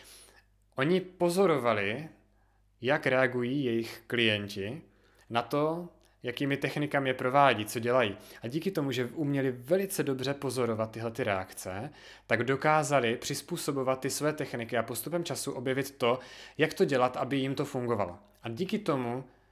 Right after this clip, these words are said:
se mnohem snáze dobrali toho, aby dokázali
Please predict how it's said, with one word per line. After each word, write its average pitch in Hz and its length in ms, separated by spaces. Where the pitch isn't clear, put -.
se - 180
mnohem 165 380
snáze 139 500
dobrali 139 460
toho, 123 480
aby 123 240
dokázali 139 760